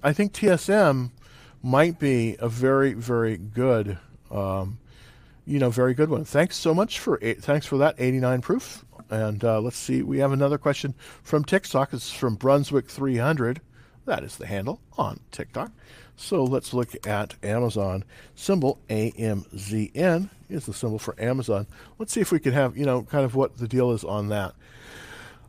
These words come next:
Uh, it's down, it's pulled back heavily today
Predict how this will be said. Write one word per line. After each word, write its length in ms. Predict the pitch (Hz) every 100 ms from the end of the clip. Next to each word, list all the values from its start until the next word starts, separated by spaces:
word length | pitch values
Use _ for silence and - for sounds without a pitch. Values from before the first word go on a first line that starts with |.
| - -
Uh, 220 | 160 180 180
it's 200 | 202 -
down, 240 | 196 202
it's 140 | 180
pulled 220 | - 247 202
back 220 | 196 -
heavily 400 | - 208 285 180
today 380 | - 123 160